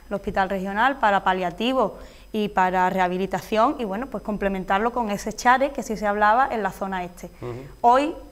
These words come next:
Speaker 1: el Partido Popular ha dado un nuevo giro y asume todo esto de nuevo. No sabemos qué va a pasar después del diez de noviembre. Es posible que después del diez de noviembre, que ya no hay ruido electoral, pues que,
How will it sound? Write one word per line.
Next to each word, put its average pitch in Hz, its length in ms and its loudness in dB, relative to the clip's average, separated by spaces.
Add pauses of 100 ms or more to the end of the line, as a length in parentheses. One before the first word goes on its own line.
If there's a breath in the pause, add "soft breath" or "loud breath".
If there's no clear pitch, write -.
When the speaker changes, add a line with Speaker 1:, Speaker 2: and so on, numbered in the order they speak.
(300)
Speaker 1:
el 226 220 -2
Partido 233 380 4
Popular 247 360 6
ha 233 100 8
dado 214 160 6
un 220 80 2
nuevo 240 240 4
giro 277 340 2 (300 loud breath)
y 240 100 2
asume 240 380 2
todo 233 280 4
esto 233 240 0
de 262 80 2
nuevo. 226 400 2
No 202 140 -4
sabemos 220 340 2
qué 233 120 -2
va 214 80 6
a 214 40 4
pasar 208 260 2
después 214 280 -2
del 208 160 0
diez 214 160 2
de 220 80 2
noviembre. 226 440 0
Es 180 60 -6
posible 214 420 -4 (320 loud breath)
que 202 140 -4
después 202 380 -2
del 214 200 0
diez 214 160 4
de 214 100 2
noviembre, 226 440 2
que 196 100 0
ya 196 140 2
no 202 160 0
hay 214 300 2
ruido 214 280 2
electoral, 214 480 2
pues 247 140 -8
que, - 260 -6